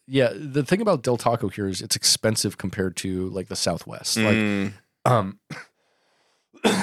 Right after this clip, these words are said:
Speaker 1: when I lived in Colorado, Del Taco was the cheapest thing to eat anywhere.
Speaker 2: Yeah.
Speaker 1: And it was, it was vegan too. And, like, I
Speaker 2: Mm-hmm.
Speaker 1: was vegan briefly for a time while I was there, and that was great.
Speaker 2: <laughs> One time, <laughs> I did try to go one night.
Speaker 1: Mm.
Speaker 2: Like, I think, like,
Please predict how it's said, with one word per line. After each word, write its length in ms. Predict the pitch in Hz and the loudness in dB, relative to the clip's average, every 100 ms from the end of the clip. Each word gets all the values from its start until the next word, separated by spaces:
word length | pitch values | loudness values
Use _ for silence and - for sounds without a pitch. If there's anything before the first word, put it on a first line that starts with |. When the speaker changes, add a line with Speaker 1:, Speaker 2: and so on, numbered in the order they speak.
| 202 127 | -4 -6
Speaker 1:
when 100 | 113 | 0
I 40 | 139 | 0
lived 160 | 180 156 | 2 0
in 80 | |
Colorado, 580 | - 104 107 95 95 120 | 0 2 2 4 4 4
Del 260 | 110 110 147 | 4 2 4
Taco 500 | 135 117 120 110 107 | 4 2 4 4 4
was 440 | 95 95 90 - - | 2 0 0 -2 -2
the 100 | 98 | -2
cheapest 420 | - 120 110 - | 0 2 2 0
thing 120 | 95 | -2
to 80 | 90 | -6
eat 200 | 104 104 - | -10 -10 -6
anywhere. 460 | 90 90 - - _ - | -6 -6 -14 -20 _ -8
Speaker 2:
Yeah. 280 | 104 110 98 _ _ _ _ _ - 110 | 0 2 0 _ _ _ _ _ -4 2
Speaker 1:
And 100 | 117 | 4
it 40 | |
was, 200 | 123 101 | 4 2
it 120 | 151 120 | 2 4
was 160 | 113 | 4
vegan 280 | 110 123 92 | 4 2 0
too. 240 | 120 92 | -2 -2
And, 120 | 92 98 | -4 -6
like, 120 | 120 | 0
I 40 | |
Speaker 2:
Mm-hmm. 120 | 117 113 | 2 2
Speaker 1:
was 100 | 98 | 2
vegan 300 | 113 101 95 | 0 0 -2
briefly 400 | 98 92 92 95 | -6 -8 -12 -16
for 300 | - 101 95 | -14 -12 -8
a 40 | |
time 200 | 98 92 | -6 -6
while 100 | 92 | -10
I 40 | |
was 120 | 95 - | -14 -14
there, 120 | 101 | -14
and 100 | 101 | -14
that 40 | |
was 120 | 113 - | -16 -16
great. 220 | - - - 120 | -16 -16 -6 -4
Speaker 2:
<laughs> 200 | 123 - | -4 2
One 140 | 127 | 6
time, 280 | 160 160 123 - | 6 6 2 -10
<laughs> 120 | - | 0
I 140 | 139 143 | 4 6
did 180 | 135 135 | 6 6
try 180 | 135 | 6
to 60 | 127 | 8
go 240 | 110 110 | 8 6
one 320 | 117 120 120 123 | 8 6 4 6
night. 300 | 123 127 - | 6 4 0
Speaker 1:
Mm. 120 | 92 90 - - _ _ | -20 -20 -20 -20 _ _
Speaker 2:
Like, 160 | 110 107 | 4 6
I 100 | 110 | 6
think, 280 | - 131 - | 4 2 6
like, 380 | 107 104 - | 6 6 2